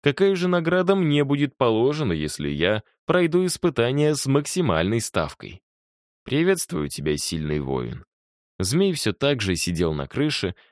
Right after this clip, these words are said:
наслаждаясь ярким солнечным светом. В этот раз я отчетливо ощутил исходящий от него нескрываемый страх.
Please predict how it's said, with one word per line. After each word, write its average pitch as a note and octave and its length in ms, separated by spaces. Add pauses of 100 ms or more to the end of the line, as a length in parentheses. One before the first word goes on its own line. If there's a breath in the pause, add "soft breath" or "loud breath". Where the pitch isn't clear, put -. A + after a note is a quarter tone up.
наслаждаясь F#2+ 800
ярким E2+ 500
солнечным D2 640
светом. - 560 (260)
В C3 180
этот G3 260
раз E3 280
я D3+ 160
отчетливо C3+ 640
ощутил G2+ 460
исходящий G2 720
от - 100
него G#2 260
нескрываемый A2 840
страх. - 540